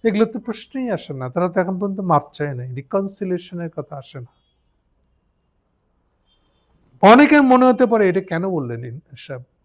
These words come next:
আমার ধারণাটা আপনাদেরকে বলি।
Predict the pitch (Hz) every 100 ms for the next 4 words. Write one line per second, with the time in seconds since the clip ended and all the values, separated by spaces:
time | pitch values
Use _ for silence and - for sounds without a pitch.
0 | _ _ _ _ _ _ 82 58 55 _
1 | _ _ _ _ _ _ - 196 254 220
2 | 190 208 196 190 160 151 143 120 107